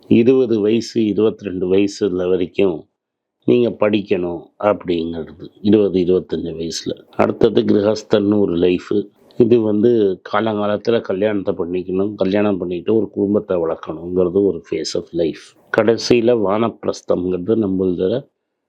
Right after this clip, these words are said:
ரிட்டையர்மெண்ட்டு. அதாவது நீங்க வானப்பிரஸ்தம்னா அந்த காலத்துல காட்டுக்கு போயிடணும்பாங்க.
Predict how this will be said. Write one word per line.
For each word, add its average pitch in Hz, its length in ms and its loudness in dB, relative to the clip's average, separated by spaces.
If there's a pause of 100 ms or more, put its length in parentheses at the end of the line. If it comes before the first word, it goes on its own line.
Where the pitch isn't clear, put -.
(180)
ரிட்டையர்மெண்ட்டு. 104 1040 0 (220)
அதாவது 117 320 4
நீங்க 113 280 0
வானப்பிரஸ்தம்னா 104 760 -2
அந்த 104 240 -2
காலத்துல 101 440 0
காட்டுக்கு 104 460 -4
போயிடணும்பாங்க. 90 800 -4